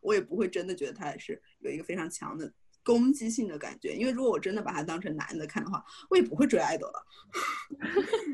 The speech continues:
<laughs> 所以，呃，我如果是我单的话，我把，我把，我是，我把，我逆苏嘛，所以我真的会第一反应是会很惊讶，然后第二反应的话，我也不会说脱粉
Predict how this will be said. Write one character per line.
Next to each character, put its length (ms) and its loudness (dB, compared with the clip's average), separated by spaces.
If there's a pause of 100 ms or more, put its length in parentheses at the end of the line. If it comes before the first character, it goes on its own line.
(220)
<laughs> 400 0 (120)
所 140 4
以， 280 6 (260)
呃， 260 -4
我 160 -4
如 140 -6
果 100 -4
是 120 -8
我 200 -10
单 200 -10
的 80 -14
话， 140 -14 (160)
我 160 -10
把， 140 -20
我 140 -8
把， 60 -10 (120)
我 80 -12
是， 220 -14 (260)
我 60 -10
把， 200 -4
我 160 -4
逆 200 2
苏 220 -6
嘛， 160 -6
所 120 -6
以 40 -2
我 100 -2
真 140 -4
的 100 -2
会 160 -4
第 160 -2
一 80 4
反 160 -6
应 60 -8
是 100 -8
会 60 -8
很 140 -8
惊 240 0
讶， 220 0
然 120 -2
后 200 0 (240)
第 100 4
二 180 4
反 220 -2
应 80 -4
的 80 -2
话， 160 -2
我 100 0
也 80 -2
不 180 -8
会 140 -2
说 140 -6
脱 280 -6
粉 280 -10